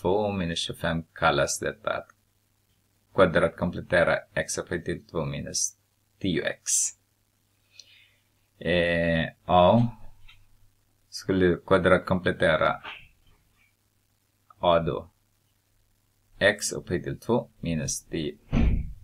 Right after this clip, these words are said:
tjugo x. Vad ni kan göra är tar ni den här.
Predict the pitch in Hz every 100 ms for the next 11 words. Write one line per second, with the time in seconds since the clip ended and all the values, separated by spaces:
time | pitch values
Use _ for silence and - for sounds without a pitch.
0 | - _ - - 92 73 67 - - -
1 | - - - - - - _ _ _ _
2 | _ _ - 98 98 104 104 110 123 110
3 | 87 80 69 82 - 95 92 92 87 -
4 | _ _ _ - _ _ _ _ _ _
5 | _ - 95 90 85 95 104 123 104 -